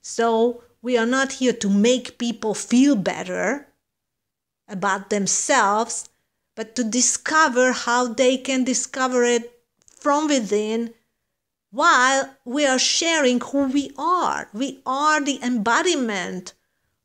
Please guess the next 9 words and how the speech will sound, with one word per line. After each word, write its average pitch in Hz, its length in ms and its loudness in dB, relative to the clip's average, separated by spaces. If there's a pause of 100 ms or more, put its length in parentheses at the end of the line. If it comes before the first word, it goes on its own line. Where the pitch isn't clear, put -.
of 226 340 -2
that 196 640 -4
wisdom. 220 680 -4
We 220 220 -4
are 262 200 0
the 285 240 0
embodiment 214 1000 -4
of 214 300 -6 (440)
ourselves. 220 1200 -2